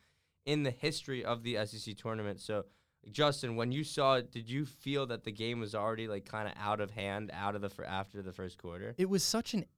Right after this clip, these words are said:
Speaker 2: like, <laughs> that first quarter was nothing. It looked nothing like any of the four years of Vanderbilt basketball, men's or women's, that I've watched, like, over these years. Like, it was complete dominance. The crowd was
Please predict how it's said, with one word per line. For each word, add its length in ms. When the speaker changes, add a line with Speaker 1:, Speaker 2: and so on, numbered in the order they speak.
Speaker 2:
like, 280
<laughs> 440
that 280
first 220
quarter 280
was 220
nothing. 640
It 300
looked 340
nothing 500
like 260
any 240
of 80
the 80
four 240
years 260
of 80
Vanderbilt 360
basketball, 520
men's 260
or 180
women's, 320
that 120
I've 160
watched, 600
like, 320
over 200
these 280
years. 320
Like, 200
it 140
was 160
complete 420
dominance. 680
The 80
crowd 720
was 320